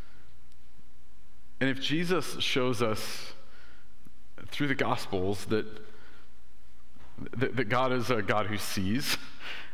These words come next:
if we see this over and over, it makes me wonder that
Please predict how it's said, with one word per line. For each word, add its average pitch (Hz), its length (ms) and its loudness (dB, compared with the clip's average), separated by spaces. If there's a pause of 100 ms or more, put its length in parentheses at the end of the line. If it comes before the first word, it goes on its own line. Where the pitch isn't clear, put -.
if - 180 -2
we 143 160 4
see 196 240 2
this 196 220 4
over 147 240 4
and 139 80 4
over, 135 180 4
it 131 60 0
makes 165 280 2
me 190 120 4
wonder 127 500 4
that 117 180 2